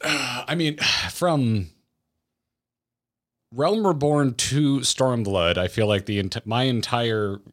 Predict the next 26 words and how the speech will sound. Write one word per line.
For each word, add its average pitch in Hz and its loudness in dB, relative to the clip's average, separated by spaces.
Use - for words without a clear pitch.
growth 104 -2
was, 98 0
uh, 98 -6
going 117 2
from 104 2
absolutely 123 -2
hating 110 -2
Alphino's 98 -2
guts 87 0
to 95 -2
him 92 0
becoming 87 -2
one 90 0
of 87 -2
the 80 0
more 85 -4
formally, 90 -6
fully 117 0
fleshed 110 -2
out 98 0
and 85 -8
interesting 95 -6
characters 80 -4
in 76 -6
the 76 -8
game. 82 -14